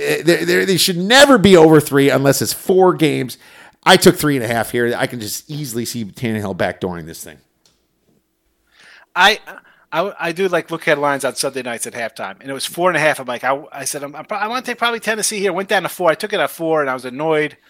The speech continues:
Speaker 2: And then, of course, I had the injury. This team, just like you said, they're in every single game. I don't care how ugly it is, and nobody likes, uh, Tannehill or Hopkins or Henry. That's like the over-the-hill gang, you know, like <laughs> an old Redskin team or something.
Speaker 1: <laughs> Right.
Speaker 2: But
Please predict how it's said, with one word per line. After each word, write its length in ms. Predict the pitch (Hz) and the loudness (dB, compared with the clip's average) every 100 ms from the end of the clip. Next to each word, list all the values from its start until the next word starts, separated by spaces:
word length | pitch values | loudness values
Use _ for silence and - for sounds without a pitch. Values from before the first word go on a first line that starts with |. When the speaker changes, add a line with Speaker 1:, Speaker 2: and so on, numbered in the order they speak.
| _ _ - | _ _ -14
Speaker 2:
And 100 | 139 | -8
then, 160 | 160 | -8
of 160 | 156 127 | -8 -10
course, 180 | 170 151 | -8 -6
I 40 | |
had 80 | 135 | -6
the 100 | 143 | -6
injury. 300 | 139 135 117 _ - - _ | -6 -8 -10 _ -20 -20 _
This 260 | 170 254 - | -2 0 0
team, 520 | - 277 220 208 208 _ _ | 0 0 0 -2 -6 _ _
just 400 | - 202 180 - - _ | -2 -2 -2 -8 -18 _
like 180 | 214 208 | -6 -4
you 80 | 240 | -2
said, 300 | 269 233 - - | 0 0 -2 -2
they're 180 | 202 247 | 4 4
in 140 | 247 | 4
every 260 | 247 233 240 | 2 0 0
single 260 | - 226 208 | -4 -4 -4
game. 300 | 220 160 - | -4 -4 -6
I 100 | 165 | -4
don't 120 | 214 214 | -2 0
care 180 | 226 | 2
how 220 | 180 208 202 | 4 4 4
ugly 240 | 185 185 | 2 -2
it 60 | 185 | -2
is, 480 | 190 185 185 170 | -2 -4 -4 -6
and 140 | 165 143 | -8 -10
nobody 220 | 185 190 | -8 -4
likes, 420 | 185 180 - - - | -2 -4 -8 -10 -10
uh, 260 | 151 147 | -6 -6
Tannehill 840 | 147 180 185 180 160 175 165 160 165 | -6 -4 -2 -2 0 0 0 -2 -2
or 120 | 143 | 0
Hopkins 440 | 139 151 - 143 | 2 0 -4 -8
or 40 | 135 | -6
Henry. 240 | 143 147 | -6 -8
That's 200 | 131 120 | -12 -8
like 160 | 139 123 | -8 -6
the 100 | 143 | -2
over-the-hill 460 | 165 165 143 160 | -2 0 2 2
gang, 480 | 147 139 139 139 127 _ | 2 2 2 0 -8 _
you 100 | 147 | -14
know, 140 | 139 139 | -10 -8
like 200 | 131 - - | -10 -12 -20
<laughs> 100 | 127 | -12
an 80 | 156 | -8
old 180 | 170 - | -8 -6
Redskin 360 | 160 - - | -4 -4 -6
team 220 | - 147 143 | -8 -10 -12
or 60 | |
something. 340 | 135 131 135 123 | -12 -12 -14 -8
Speaker 1:
<laughs> 40 | |
Right. 240 | 131 - - - - - - | -6 -6 -10 -16 -20 -20 0
Speaker 2:
But 300 | 233 220 - | 4 4 2